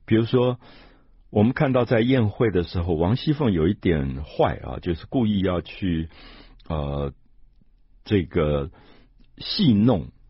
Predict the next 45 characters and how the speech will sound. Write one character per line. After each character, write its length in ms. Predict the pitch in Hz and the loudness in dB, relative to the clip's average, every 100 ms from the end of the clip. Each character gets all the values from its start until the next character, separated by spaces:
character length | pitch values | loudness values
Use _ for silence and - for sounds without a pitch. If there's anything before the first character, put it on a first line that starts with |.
| - _ _ - | -20 _ _ -6
刘 260 | 85 82 | -2 0
姥 180 | 82 65 | 0 -4
姥， 240 | 67 67 82 | -10 -8 -2
因 120 | 98 | 0
为 60 | |
刘 160 | 92 95 | 2 2
姥 160 | 104 73 | 2 2
姥 100 | 73 | -2
很 200 | 82 64 | -4 -2
多 140 | 95 | -2
菜 240 | - - | -2 -2
她 140 | 80 92 | -2 0
都 140 | 101 | 0
没 160 | 92 92 | 2 0
看 300 | - 123 95 | 0 -2 0
过， 140 | 82 | 0
她 120 | 80 | -2
都 120 | 90 101 | 0 -2
不 140 | 85 | -2
知 180 | - 117 | -4 0
道， 200 | 113 82 | 0 -2
比 80 | 87 | 0
如 60 | |
说 100 | 95 | -2
鸽 240 | 95 117 110 | 0 0 0
子 120 | 92 | -2
蛋， 260 | 90 85 - - - - - - | -2 -2 -4 -20 -20 -20 -20 -2
她 140 | 131 | 0
也 40 | |
没 160 | 107 90 | 2 2
看 200 | - 117 | 0 -2
过， 80 | 92 | 0
乡 200 | 123 120 | 0 2
下 120 | 123 | 2
人 100 | 98 | 2
没 160 | 90 104 | 2 2
看 220 | - 104 | 0 0
过 100 | 85 | 0
鸽 220 | - 95 | 0 0
子 160 | 82 80 | 0 -4
蛋， 200 | 82 71 | -4 -4
她 120 | 95 | -6
就 100 | 113 | -6
觉 180 | 95 87 | -4 -4
得， 140 | 104 | -4